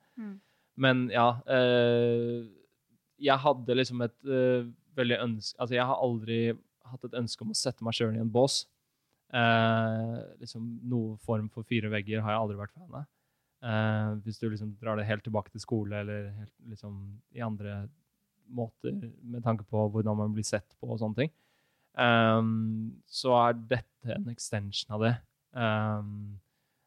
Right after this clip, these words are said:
Speaker 2: du kan, eh, sånn X X P,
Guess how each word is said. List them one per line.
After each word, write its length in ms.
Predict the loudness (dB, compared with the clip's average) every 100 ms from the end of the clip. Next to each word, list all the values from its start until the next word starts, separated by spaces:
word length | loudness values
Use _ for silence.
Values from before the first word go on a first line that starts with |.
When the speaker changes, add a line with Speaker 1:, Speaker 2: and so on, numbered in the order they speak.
| _
Speaker 2:
du 80 | -4
kan, 220 | -2 -2 -6 -16 -14
eh, 360 | -14 -14 -16
sånn 280 | -10 -8 -8 -12 -16 _ _
X 440 | -10 -6 -8 -8 -6
X 340 | -6 -4 -8
P, 160 | -4